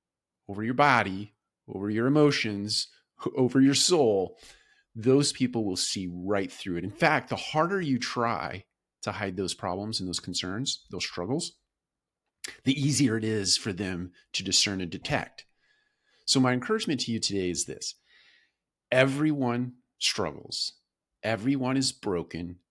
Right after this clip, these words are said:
Everyone has something about themselves that they're trying to put a facade on or over. Just be real. Just show up and say, "Hey, I'm a human.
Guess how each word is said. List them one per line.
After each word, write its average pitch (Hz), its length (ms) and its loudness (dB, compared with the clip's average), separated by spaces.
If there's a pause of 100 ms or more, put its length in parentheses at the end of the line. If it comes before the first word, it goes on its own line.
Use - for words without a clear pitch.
Everyone 131 600 -2
has 127 380 0
something 123 1000 2
about 107 300 0
themselves 95 880 0 (640)
that 98 140 -8
they're 104 80 0
trying 117 380 -2
to 123 60 -2
put - 140 -12
a 135 60 -2
facade 110 500 2
on 85 400 -6
or 107 240 -2
over. 90 480 -2 (800)
Just - 400 0
be 98 180 -6
real. 107 400 -6 (920)
Just 139 320 2
show 165 380 4
up 101 380 0 (280)
and 107 140 -6
say, 113 280 0
"Hey, 110 240 -4
I'm 107 200 -2
a 131 40 -2
human. 110 460 -8